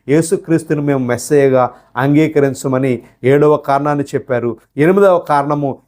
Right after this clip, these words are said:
యేసుక్రీస్తు అన్నాడు, "నేను మరలా వచ్చి మిమ్మల్ని తీసుకుని వెళ్తాను" అని చెప్పాడు. కాబట్టి యేసుక్రీస్తు మెస్సయ్య రెండవసారి వస్తాడని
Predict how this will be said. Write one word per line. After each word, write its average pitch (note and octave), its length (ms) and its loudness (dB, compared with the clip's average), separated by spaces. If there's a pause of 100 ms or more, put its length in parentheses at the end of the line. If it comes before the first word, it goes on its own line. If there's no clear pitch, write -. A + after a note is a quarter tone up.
యేసుక్రీస్తు D#3 540 -2
అన్నాడు, D#3 380 0 (200)
"నేను D3+ 180 0
మరలా D#3 340 2
వచ్చి F3 260 -4
మిమ్మల్ని E3+ 280 -4
తీసుకుని E3 400 -6
వెళ్తాను" D#3 520 -2 (260)
అని F#3 120 0
చెప్పాడు. D3+ 400 0
కాబట్టి D#3+ 680 -2 (200)
యేసుక్రీస్తు F3 600 0
మెస్సయ్య D#3+ 680 2 (320)
రెండవసారి F#3 640 2
వస్తాడని D#3 680 0